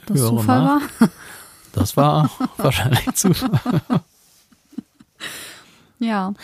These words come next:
Speaker 1: also jeder hat da eine andere Vorstellung von. Und wenn jemand wirklich, äh, einen Glauben hat und da auch,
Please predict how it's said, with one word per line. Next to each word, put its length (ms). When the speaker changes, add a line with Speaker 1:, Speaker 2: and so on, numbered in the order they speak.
Speaker 1:
also 240
jeder 240
hat 160
da 80
eine 120
andere 260
Vorstellung 640
von. 400
Und 300
wenn 140
jemand 400
wirklich, 640
äh, 40
einen 720
Glauben 520
hat 440
und 580
da 200
auch, 180